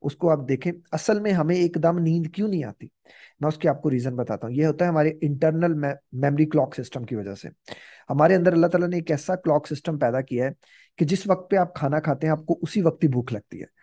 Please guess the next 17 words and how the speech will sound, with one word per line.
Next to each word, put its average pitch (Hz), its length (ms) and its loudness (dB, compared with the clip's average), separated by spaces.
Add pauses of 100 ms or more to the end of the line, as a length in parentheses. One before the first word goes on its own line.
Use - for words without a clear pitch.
(260)
और 135 100 0
जिस 170 220 -2
वक्त 214 200 0
आप 185 180 4
रेगुलरली 180 440 4
बेसिस 170 280 -2
पे 180 100 -4
सोते 156 280 -4
हैं 170 60 2
आपको 151 180 -2
नींद 147 260 0
भी 156 80 2
उसी 151 220 4
वक्त - 180 0
ही 123 60 -4
आती - 200 -8
है, - 80 -20